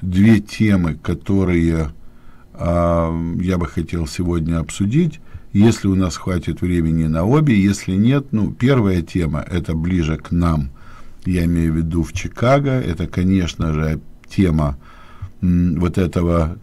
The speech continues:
так называемого, ну, или действительно киноактёра, м, или актёра сериалов, э, Джесси Смолетт.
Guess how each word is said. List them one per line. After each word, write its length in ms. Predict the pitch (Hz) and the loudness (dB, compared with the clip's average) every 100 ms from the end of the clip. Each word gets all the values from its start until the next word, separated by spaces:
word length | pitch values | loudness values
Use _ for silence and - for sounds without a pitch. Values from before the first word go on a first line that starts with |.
| - | -4
так 220 | 92 - | -4 -2
называемого, 880 | 90 87 87 87 90 82 82 80 82 | -2 0 2 2 2 2 2 2 0
ну, 240 | 92 131 | 0 2
или 300 | 110 76 73 67 - - - - - - 101 | 0 0 -2 -4 -16 -20 -20 -20 -20 -18 -10
действительно 640 | 80 76 - 104 - 76 | -8 -8 -2 -2 -2 -6
киноактёра, 880 | 71 107 85 73 - - 143 127 113 - - - - - - | 0 0 2 -2 -4 0 2 2 0 -6 -20 -20 -20 -20 -6
м, 440 | 90 87 90 87 87 | -2 2 2 2 0
или 240 | 90 85 | 0 2
актёра 420 | 85 - 104 87 | 0 0 2 2
сериалов, 840 | 80 - 82 90 110 117 107 104 - - | 0 0 2 4 4 4 2 -2 -10 -8
э, 220 | 82 82 | -4 -2
Джесси 380 | 80 80 73 76 | 0 -2 -4 -10
Смолетт. 560 | - 113 143 165 160 | -4 0 2 0 -4